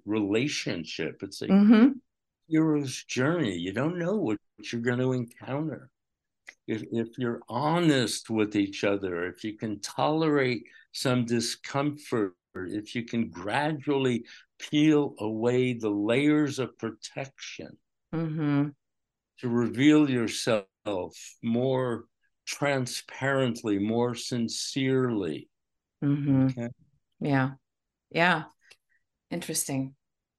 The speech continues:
Speaker 2: Yeah. I, um, 'cause I'm, as you're saying
Speaker 1: Right.
Speaker 2: this, I'm, I,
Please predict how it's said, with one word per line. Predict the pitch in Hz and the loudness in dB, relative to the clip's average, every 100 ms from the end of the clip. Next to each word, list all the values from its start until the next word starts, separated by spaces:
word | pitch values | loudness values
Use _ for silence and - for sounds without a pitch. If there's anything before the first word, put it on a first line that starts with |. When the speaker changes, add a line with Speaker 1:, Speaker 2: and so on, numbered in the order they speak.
| _ _ _ _ _ _ _ _ - | _ _ _ _ _ _ _ _ -6
Speaker 2:
Yeah. | 147 135 127 156 | -2 0 0 0
I, | 160 156 151 | 4 6 8
um, | 147 139 131 139 | 6 6 4 2
'cause | 170 | 2
I'm, | 175 | 4
as | - 180 185 | 6 4 4
you're | 175 | 2
saying | - 190 180 | 4 4 4
Speaker 1:
Right. | |
Speaker 2:
this, | 156 147 | 2 -2
I'm, | 143 - | -6 -4
I, | - | -6